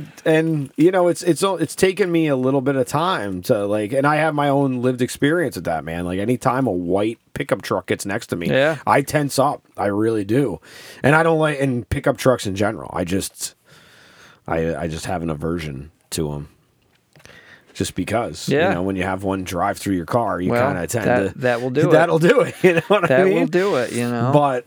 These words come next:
Speaker 1: it's, you know, it is what it is.
Speaker 2: So do you think in, in order to kind of, uh, move forward from your shadow days, do you think you have to, it, it's,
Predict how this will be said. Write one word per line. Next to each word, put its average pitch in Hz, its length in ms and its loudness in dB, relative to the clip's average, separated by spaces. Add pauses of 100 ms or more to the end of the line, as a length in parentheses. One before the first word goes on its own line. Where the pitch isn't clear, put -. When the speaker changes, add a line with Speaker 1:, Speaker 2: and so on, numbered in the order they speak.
(160)
Speaker 1:
it's, - 800 -6
you 123 180 -2
know, 95 200 -2
it 101 80 0
is 101 140 -4
what 98 160 -2
it 87 120 -4
is. 92 400 -2 (680)
Speaker 2:
So - 140 2
do 170 140 2
you 190 100 0
think 185 320 2 (800)
in, 147 400 0
in 151 160 2
order 156 400 2
to 143 640 0 (200)
kind 135 260 0
of, 120 400 -4
uh, 110 500 -2 (240)
move 151 460 0
forward 127 680 0 (600)
from 120 260 -2
your 117 100 -4
shadow 98 420 -2
days, 104 500 -8 (680)
do 139 100 2
you 135 60 2
think 135 300 -2
you 127 120 0
have 120 240 0
to, 117 380 0 (240)
it, 127 240 -4
it's, - 340 -6